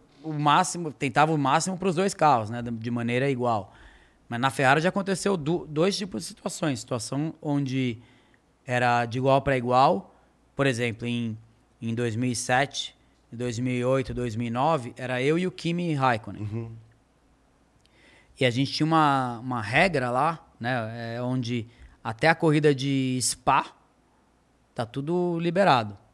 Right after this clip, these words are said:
Speaker 1: Cada um faz o que
Speaker 2: Vai pra cima.
Speaker 1: vai pra cima.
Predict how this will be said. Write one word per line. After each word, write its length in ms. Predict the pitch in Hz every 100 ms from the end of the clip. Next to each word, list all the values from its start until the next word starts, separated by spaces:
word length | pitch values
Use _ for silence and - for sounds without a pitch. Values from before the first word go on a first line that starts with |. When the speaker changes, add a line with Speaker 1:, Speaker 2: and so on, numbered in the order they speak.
| _ _ _ _ _ _ -
Speaker 1:
Cada 240 | 110 110
um 480 | 120 147 175 180 170
faz 300 | - 160 156
o 40 | -
que 520 | 170 170 170 160 -
Speaker 2:
Vai 100 | 127 110
pra 140 | 156
cima. 220 | - 135
Speaker 1:
vai 80 | 131
pra 120 | 175
cima. 300 | - 127 104